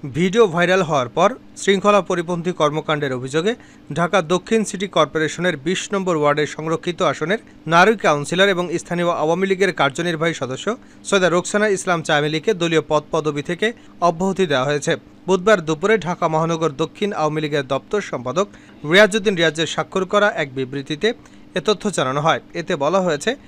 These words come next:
ঢাকা মহানগর দক্ষিণ আওয়ামী লীগের একটি সুসংগঠিত এবং সুশৃঙ্খল সংগঠন। ঢাকা মহানগর দক্ষিণ আওয়ামী লীগের সভাপতি বীর মুক্তিযোদ্ধা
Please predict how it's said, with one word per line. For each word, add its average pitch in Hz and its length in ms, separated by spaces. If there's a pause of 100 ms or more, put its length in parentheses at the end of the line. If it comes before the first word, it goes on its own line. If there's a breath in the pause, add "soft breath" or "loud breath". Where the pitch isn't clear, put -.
(180 loud breath)
ঢাকা 185 340
মহানগর 196 420
দক্ষিণ 185 360
আওয়ামী 170 340
লীগের 170 260
একটি 165 320
সুসংগঠিত 180 560
এবং 208 260
সুশৃঙ্খল 220 580
সংগঠন। 139 540 (320 loud breath)
ঢাকা 165 340
মহানগর 180 480
দক্ষিণ 175 420
আওয়ামী 175 340
লীগের 170 260
সভাপতি 143 520
বীর 151 180
মুক্তিযোদ্ধা 151 680